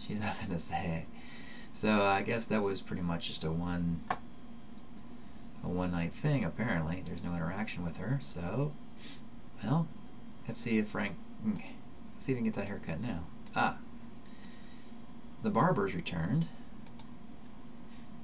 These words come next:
He gets a haircut. He finds Corso Porto Romano, which is the, uh, the one in the bottom corner there. So let's go there, just down here. Corso Porto Romano. He's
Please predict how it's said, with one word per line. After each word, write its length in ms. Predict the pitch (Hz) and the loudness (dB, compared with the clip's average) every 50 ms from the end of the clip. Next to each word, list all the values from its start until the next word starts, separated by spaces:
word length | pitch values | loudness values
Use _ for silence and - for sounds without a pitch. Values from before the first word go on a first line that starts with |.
| - - | -2 2
He 80 | 107 | 4
gets 180 | 107 127 127 - | 6 6 6 6
a 80 | 110 | 4
haircut. 500 | 104 107 113 113 110 - - 90 80 - - - - - - - - - - - - - - - - - | 4 4 4 4 4 2 2 0 0 0 -2 -4 -8 -8 -8 -8 -6 -6 -6 -6 -6 -6 -8 -8 -6 -4
He 100 | - 127 | -2 0
finds 460 | - - 127 123 123 127 127 127 123 - | 2 6 6 8 8 8 8 6 4 2
Corso 460 | - - 123 113 110 - - 110 104 | 0 2 2 2 4 4 4 2 2
Porto 380 | 101 - - 107 101 - 104 | 2 2 2 2 2 2 0
Romano, 540 | 98 92 92 92 95 95 95 90 85 82 85 - - - - - - - - - - - - - - - - - - - - | -2 -2 -2 -2 -2 -2 -2 0 -2 -2 -2 -4 -6 -8 -8 -8 -8 -8 -8 -8 -8 -8 -8 -8 -8 -6 -8 -8 -8 -4 -2
which 180 | 120 127 120 131 | 0 2 2 4
is 260 | 123 113 107 104 101 | 4 4 4 2 2
the, 220 | 95 95 92 92 | 2 2 2 2
uh, 200 | 92 90 87 85 | 2 2 2 2
the 80 | 87 92 | 0 0
one 140 | 95 95 95 | -2 -2 -2
in 80 | 90 | -2
the 60 | 87 82 | -2 -2
bottom 360 | 85 87 90 90 85 85 87 | 0 0 0 0 0 -2 -2
corner 420 | - - 104 95 90 87 87 87 | -2 -2 -2 -2 0 0 0 0
there. 300 | 85 85 85 92 104 - - | 0 0 0 0 -2 -2 -2
So 140 | - - | -2 -4
let's 180 | 101 - - - | -4 -4 -4 -6
go 120 | - - | -6 -4
there, 280 | - - 170 160 - - - - - - - - - - - - - - - | -4 -4 -4 -4 -4 -4 -6 -8 -8 -8 -8 -8 -8 -8 -8 -8 -8 -8 -8
just 180 | - - - | -6 -6 -6
down 180 | - - - - - - | -6 -4 -4 -4 -4 -4
here. 160 | - 71 - - - - - - - - - - - - - - - - - - - - - - - - - - - - - | -4 -4 -4 -6 -6 -6 -6 -6 -6 -6 -6 -6 -6 -6 -6 -6 -6 -6 -4 -4 -4 -6 -6 -6 -6 -6 -6 -6 -6 -6 -4
Corso 280 | - - - - 101 95 | -4 -2 -2 -2 -2 -2
Porto 240 | - - 90 73 73 | -2 -2 -2 -2 -2
Romano. 380 | 73 73 73 69 - - - - - - - - - - - - - - - - - - - | -2 -2 -2 -2 -2 -4 -4 -4 -6 -6 -6 -6 -6 -6 -6 -6 -6 -6 -6 -6 -6 -6 2
He's 260 | - 135 131 123 123 | 6 6 6 6 6